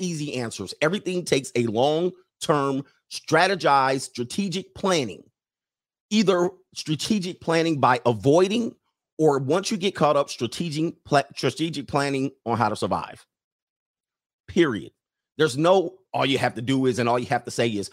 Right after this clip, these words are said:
And one of the problems that I have in this so-called manosphere, all right, that, that continues to go, I think one of the negative things that, that can happen to this space is that, that, that a Chad or an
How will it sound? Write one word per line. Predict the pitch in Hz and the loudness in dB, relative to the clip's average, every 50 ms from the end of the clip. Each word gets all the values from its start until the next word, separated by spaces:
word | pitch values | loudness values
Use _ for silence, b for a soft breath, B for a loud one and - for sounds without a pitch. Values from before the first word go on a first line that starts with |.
| B B B | B B B
And | 127 147 | 0 2
one | 170 208 | 2 2
of | - 226 | 2 0
the | 165 | 0
problems | 113 127 131 131 120 123 117 107 92 | 2 2 0 0 0 -2 -2 -2 0
that | 117 107 98 | 0 0 2
I | 98 101 90 | 0 -2 -4
have | 90 - - 117 127 120 104 98 95 82 - _ _ _ _ _ - | -4 -4 0 2 2 2 2 0 -2 -6 -10 _ _ _ _ _ 0
in | 143 131 123 110 101 | 2 2 2 2 0
this | 110 104 - | -2 -4 -2
so-called | - - 120 110 - - 117 101 101 95 | 0 0 0 0 2 2 2 4 4 2
manosphere, | 107 117 101 92 - - 87 82 80 85 - _ _ _ _ _ _ _ _ _ _ - | 0 -2 -2 -4 -6 -6 -6 -6 -6 -8 -12 _ _ _ _ _ _ _ _ _ _ -4
all | 110 104 98 | -2 -2 0
right, | 92 95 104 - - | 0 -2 -4 -6 -6
that, | 95 104 107 95 - _ _ - | -6 -4 -4 -4 -6 _ _ -8
that | 104 120 113 - - | -4 -2 -2 -2 -4
continues | - 101 - - 147 139 131 120 107 - | -6 -6 -2 -2 -2 0 -2 -4 -6 -6
to | - 107 | -6 -2
go, | - 120 - _ _ _ _ _ _ _ - | -2 -2 -2 _ _ _ _ _ _ _ -2
I | 123 160 208 | -2 -2 -2
think | 214 - 160 160 139 - | -2 -2 -2 -2 -2 -2
one | 123 131 127 | -2 -2 -2
of | 113 | 0
the | 104 113 | -2 -2
negative | 107 120 127 123 131 127 120 - - | 0 0 0 0 -2 -4 -4 -4 -4
things | 120 120 120 110 101 90 | -4 -2 -2 -4 -4 -4
that, | 110 98 92 _ _ - | -4 -4 -6 _ _ -10
that | 113 104 - | -10 -10 -10
can | - - 82 | -10 -14 -12
happen | - - 139 127 123 - - 92 90 71 - _ - | -8 -4 -2 -2 -2 -2 -6 -8 -8 -8 -12 _ -4
to | - 135 | -2 -2
this | 120 131 127 - | 0 -2 -4 -2
space | - 117 110 104 104 - - | -4 -4 -4 -4 -6 -10 -8
is | - 110 90 | -8 -8 -6
that, | 98 110 110 110 - 95 | -4 -4 -6 -6 -6 -4
that, | 110 110 - - | -4 -4 -4 -2
that | 90 110 110 101 | -2 -2 -2 -2
a | 98 87 | -2 -4
Chad | - - - 143 131 131 139 117 | -4 -2 0 2 2 2 0 0
or | 110 107 | 0 -2
an | 107 | -2